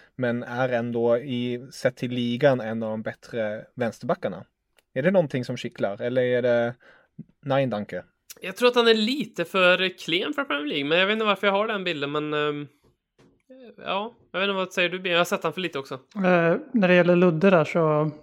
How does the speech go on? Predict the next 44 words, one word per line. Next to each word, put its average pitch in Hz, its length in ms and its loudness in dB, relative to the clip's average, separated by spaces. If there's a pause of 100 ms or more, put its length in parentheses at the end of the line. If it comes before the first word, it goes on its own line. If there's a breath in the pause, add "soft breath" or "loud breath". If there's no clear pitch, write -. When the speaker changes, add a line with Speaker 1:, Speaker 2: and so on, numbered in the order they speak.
(140)
Speaker 3:
är 190 180 0
det 160 80 0
ju, 156 140 -2
jag 170 340 4
följde 165 320 2
faktiskt 165 320 -4
Werder 160 240 2
Bremen 156 300 0
väldigt 156 320 0
nära 160 320 0
sista 160 600 -2
månaderna 165 640 -2
där, 175 120 4
från 160 220 -6
att, - 200 -8
eh, 170 220 -4 (120)
Bundesliga 180 540 4
var 170 80 4
ju 165 80 4
först - 360 0
att 180 60 -4
komma 160 180 -2
tillbaks, 165 560 0
så - 160 -8
att, 160 180 -8
eh, 160 140 0 (600 loud breath)
då 202 80 -2
spelade 185 280 6
han 202 100 8
inte - 120 2
så 185 60 -2
mycket 165 340 0
på 190 80 2
grund 165 220 4
av 160 40 2
skador 165 340 4
främst, 165 300 0
och 170 80 0
sen 165 160 2
att, 160 180 2
eh, 160 240 4
nå-, 160 340 -2
Friedel 175 500 4
hade 160 320 2